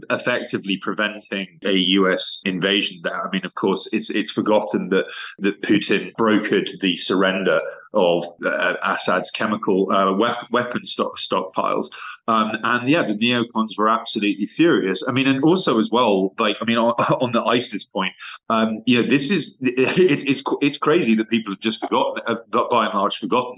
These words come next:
about isis. Um, the C I A and M I six created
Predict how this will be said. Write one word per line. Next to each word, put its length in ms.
about 200
isis. 340
Um, 300
the 80
C 260
I 120
A 200
and 160
M 80
I 100
six 560
created 680